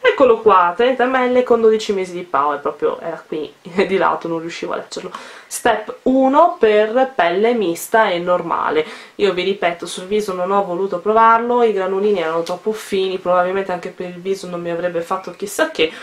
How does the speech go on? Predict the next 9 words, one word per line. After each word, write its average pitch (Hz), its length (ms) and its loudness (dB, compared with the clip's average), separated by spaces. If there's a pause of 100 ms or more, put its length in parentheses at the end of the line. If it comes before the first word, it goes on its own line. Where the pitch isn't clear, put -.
(200)
come 233 300 2
gommage 208 480 0
per - 180 -4
il 226 160 -6
corpo - 520 -8 (100)
non 208 200 -4
è 110 60 -10
stato - 340 -18
male. - 840 -14